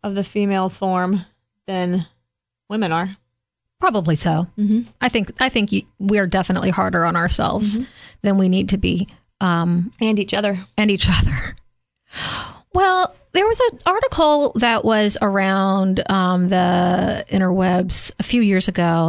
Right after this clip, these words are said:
Speaker 1: I love the word
Speaker 2: <laughs>
Speaker 1: interweb.
Speaker 2: I do too. <laughs> That, um, struck a chord with me, and a kind of a negative chord, because it was about, um, how to talk to your young girl about her body.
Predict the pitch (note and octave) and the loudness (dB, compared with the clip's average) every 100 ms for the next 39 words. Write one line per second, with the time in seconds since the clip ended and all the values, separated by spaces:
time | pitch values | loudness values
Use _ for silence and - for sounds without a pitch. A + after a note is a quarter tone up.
0 | - F#3 - G3 G3 G3 G3 F#3+ A3 - | 0 -2 -2 -4 -6 -6 -6 -2 0 2
1 | - - E4+ - - G#3+ - - - B3 | 0 -2 -2 -2 -4 -4 -4 -4 -4 -4
2 | - - - - - - - _ - - | -4 -6 -8 -12 -12 -12 -16 _ -2 0
3 | - - C#5+ C4 C4 A#3+ A#3 B3+ A3+ G3+ | 0 0 0 0 2 2 0 0 0 0
4 | F#3+ G#3 - _ - - _ _ _ _ | 0 -2 -6 _ -16 -16 _ _ _ _
5 | - - G4 A4+ - A3 F#3+ F#3 - - | -4 0 0 0 2 2 0 -2 -2 -2
6 | A#3 - G#3+ G#3+ - G#4 E4+ G3+ F#3 F3+ | -4 -2 0 0 0 0 2 2 2 0
7 | - E3 - - - - - _ _ _ | -2 -4 -4 -6 -6 -8 -20 _ _ _
8 | _ _ A#3+ B3+ - B3+ A#3+ - B3+ - | _ _ -6 -4 0 0 0 0 -2 2
9 | A3 G#3+ G3+ G3+ F#3+ - - - _ _ | 2 2 2 0 0 -2 -4 -10 _ _
10 | _ _ A3 G#3+ G3+ G3 G3 - - - | _ _ -4 0 2 2 0 0 -4 -2
11 | G#3 G3 F3 F3 - B3+ D#4 - A3+ - | 0 2 2 0 2 2 0 0 0 0
12 | - A#3 F#3+ F#3+ F#3+ F#3+ F#3+ F3+ F#3 F#3+ | -2 0 2 2 2 2 2 2 2 2
13 | G3+ F#3 F3+ F3 F3 - F3 - F3 E3+ | 2 2 2 2 2 0 -4 -2 -2 0
14 | - - E3+ - - - - | -2 -4 -4 -2 -2 -2 -4